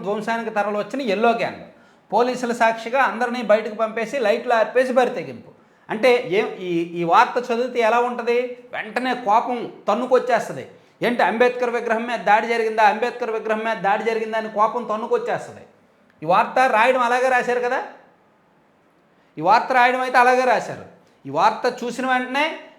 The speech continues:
ఏంటి, అంబేద్కర్ విగ్రహం మీద టీడీపీ వాళ్ళు దాడి చేశారా అనేంత కోపం వస్తది. కానీ అక్కడ జరిగిందేంటి? అక్కడ, ఇక్కడ పేర్లు వేశారు చూసారా, ఈ కింద లైన్లో ఈ పేర్లు వేశారు చూసారా, ఇక్కడ జగన్మోహన్ రెడ్డి గారి పేరు ఉంది.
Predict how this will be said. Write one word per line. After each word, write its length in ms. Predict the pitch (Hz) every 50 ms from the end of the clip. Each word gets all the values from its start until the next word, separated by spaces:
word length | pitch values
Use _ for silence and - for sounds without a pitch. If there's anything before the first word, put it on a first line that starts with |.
| _ -
ఏంటి, 200 | 294 254 247 247 202
అంబేద్కర్ 460 | 180 208 226 262 262 254 - 254 240
విగ్రహం 340 | 247 220 226 240 226 233 233
మీద 200 | 247 262 277 269 - - -
టీడీపీ 320 | 233 240 247 262 - - 247
వాళ్ళు 220 | 247 247 233 233
దాడి 260 | 180 202 214 240 247
చేశారా 420 | 247 240 233 214 185 226 226 233 233
అనేంత 460 | 233 - 214 214 240 247 233 - 233
కోపం 380 | - - 226 247 - - 247
వస్తది. 360 | 220 180 - - 127 - - - - _ _ _ _ _ _ _ _ _ _ -
కానీ 160 | 233 277 294
అక్కడ 200 | 294 277 254 226
జరిగిందేంటి? 1000 | 175 185 196 247 262 294 277 277 277 262 240 208 247 247 247 247 240 240 - - - _ _ _ _ _ _ -
అక్కడ, 220 | - - 254 269 247 208 208 240 262 277 - - - - - 165
ఇక్కడ 200 | 170 - 247 240 - - -
పేర్లు 300 | 233 269 294 311 302 294
వేశారు 400 | 262 - 247 240 233 - - 226
చూసారా, 560 | 214 240 233 233 277 302 247 165 139 - - - - - _ _ _ _ _ _ _ -
ఈ 40 |
కింద 340 | 170 - - 220 254 269 277
లైన్లో 420 | 285 262 247 240 247 262 262 254 247
ఈ 80 | 233
పేర్లు 360 | - - 233 247 262 262 262 254
వేశారు 380 | 226 - 220 220 - - -
చూసారా, 320 | 196 180 196 196 240 277 254 180 107 - - - - - _ _ _ -
ఇక్కడ 340 | 165 208 196 - - 320 320 262 190 175 190 226 262 - - - -
జగన్మోహన్ 640 | 139 196 202 214 277 285 294 302 294 277 262 254 254
రెడ్డి 160 | 254 247 247 247
గారి 200 | 247 240 233 214
పేరు 280 | - 214 226 240 233
ఉంది. 360 | 220 208 208 196 151 - -